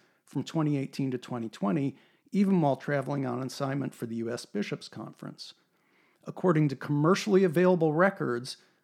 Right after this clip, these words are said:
of app signal data obtained by the Pillar, a mobile device correlated to Burrell emitted d-, app data signals from the location-based hookup app Grindr on a near daily basis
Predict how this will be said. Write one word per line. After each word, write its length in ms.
of 220
app 320
signal 400
data 460
obtained 380
by 100
the 100
Pillar, 420
a 60
mobile 300
device 380
correlated 580
to 60
Burrell 400
emitted 340
d-, 100
app 260
data 240
signals 420
from 180
the 80
location-based 800
hookup 420
app 340
Grindr 580
on 120
a 60
near 400
daily 380
basis 560